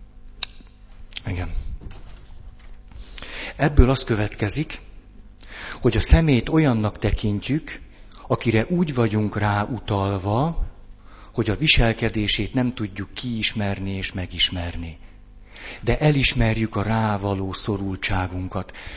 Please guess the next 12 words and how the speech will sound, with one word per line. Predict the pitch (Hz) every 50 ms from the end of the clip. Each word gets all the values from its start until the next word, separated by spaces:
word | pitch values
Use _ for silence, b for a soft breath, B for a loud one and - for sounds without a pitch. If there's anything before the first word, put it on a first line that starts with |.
| B B B - 90
valamilyen | - 135 151 160 147 135 123 123 117 113 113 110 104
mértékű | 104 107 113 113 113 113 - - 117 107 104 - - 107
függésünket. | - - - 160 143 120 107 101 98 92 90 - - - 92 87 87 - - 92 92 - - - - - - - - - - - - - - - B B B B B B B -
Istentől, | - 143 123 - - - 120 110 101 98 95 - - 101 95 92 90 87 87 B B B B B
ha | - - 110 101 95 95 - - - - - -
hívő | 139 139 135 117 104 110 113
ember | 117 113 113 113 117 110 110
vagyok, | 110 110 110 110 - -
mindenképp | 123 147 160 156 131 104 98 95 90 - - 90 85 85 - - - - - - - - - - - - B B B B B B
függök | - - - - 110 107 110 - 120 117 117 - - -
valamilyen | 101 101 104 104 104 104 104 104 104 104 104 104 104 104 104 - -
képpen. | - 101 92 85 - - - - 87 85 85 82